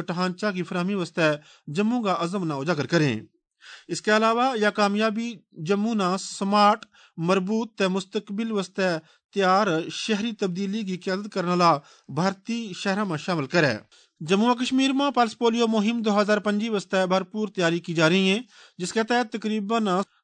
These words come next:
दस हजार नौ सौ तिरानवे बूथ, दो सौ अड़तालीस ट्रांजिट पॉइंट्स ते पाँच सौ अठारह गश्ती टीम पूरा मरकजी ज़ेर इंतजाम इलाका में कायम की गई है।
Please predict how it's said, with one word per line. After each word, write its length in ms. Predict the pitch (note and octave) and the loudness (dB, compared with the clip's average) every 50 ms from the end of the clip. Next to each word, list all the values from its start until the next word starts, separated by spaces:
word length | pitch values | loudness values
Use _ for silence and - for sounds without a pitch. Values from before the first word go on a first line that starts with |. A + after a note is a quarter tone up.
| - E3 | -8 -2
दस 260 | D#3+ - - - - - | 2 2 2 2 0 -4
हजार 540 | A3+ A#3 A3+ A3+ A#3 A#3 A#3 B3 B3+ A#3+ - - | -4 -4 -2 2 2 4 4 4 2 0 -4 -6
नौ 280 | F3+ F#3 G3 G3 G3+ G#3 | -4 -4 -2 -2 -2 -2
सौ 160 | G3+ - A3+ G#3+ | -2 -2 -4 -4
तिरानवे 460 | F#3 - G3 G3+ G3 G3+ G#3 A3+ A3 G#3 F3+ | -2 -2 -2 0 0 0 -2 -2 -2 -4 -4
बूथ, 400 | E3+ F#3+ G3+ G#3+ A#3+ A#3+ - - _ _ _ _ _ _ _ - | -4 -4 -4 -4 -6 -8 -12 -16 _ _ _ _ _ _ _ -12
दो 220 | E3 D3 E3 G3 G#3 | -4 0 2 2 2
सौ 240 | G3+ - - A#3+ A#3 A#3 | 0 -2 -2 0 0 0
अड़तालीस 840 | F3+ F#3 F3+ - - G#3+ G3 G3+ G#3 A3 A3+ A3+ A#3 G#3+ - F3 F3+ | 0 -2 -4 -2 0 0 0 0 0 -2 -4 -4 -6 -10 -12 -8 -4
ट्रांजिट 360 | F#3+ F3+ F#3 G3 A3 A3 G#3+ | -2 0 0 0 -2 -4 -4
पॉइंट्स 320 | - G#3 G3+ G3+ A#3+ B3 - | -4 -2 -2 -2 -4 -6 -4
ते 140 | - G#3+ G3+ F#3 - - _ - _ _ _ _ - | -2 0 0 0 -2 -4 _ -20 _ _ _ _ -2
पाँच 200 | G3 G3+ G#3+ G#3+ | 0 0 0 0
सौ 160 | - - B3 | 0 0 -2
अठारह 480 | A#3 - - G3 F#3+ F#3+ G#3 G3+ F#3+ E3 C#3+ C3+ C3+ | 0 0 0 2 2 4 4 2 2 0 -4 -6 -4
गश्ती 320 | D3+ F#3 F#3+ - - A#3+ A3+ | -4 -4 -4 -4 -6 -8 -8
टीम 220 | - F#3 E3 D#3+ E3 | -4 -2 -4 -4 -4
पूरा 200 | D#3+ G#3 G#3 G#3+ G#3 | -2 0 0 2 2
मरकजी 540 | G3+ G#3 G3+ G3 - - G#3 G#3 G#3 A#3 A3+ | 0 0 -4 -4 -6 -6 -4 -4 -4 -6 -6
ज़ेर 140 | G#3 G3 G3 | -4 -4 -4
इंतजाम 400 | F#3+ F#3 F3+ F3 F3 F3 F3 E3+ | -4 -4 -6 -4 -4 -2 -2 0
इलाका 280 | E3 E3+ E3+ E3 - G#3 | 2 2 0 0 -2 -4
में 120 | F3+ D3+ D3+ | -6 -6 -4
कायम 200 | D#3+ D3 C3 C3 | -6 -6 -6 -4
की 100 | - C#3 | -4 0
गई 200 | C#3+ E3 D3+ C3+ | 2 2 2 2
है। 220 | A#2 A#2 A2+ D#3+ | 0 -4 -6 -12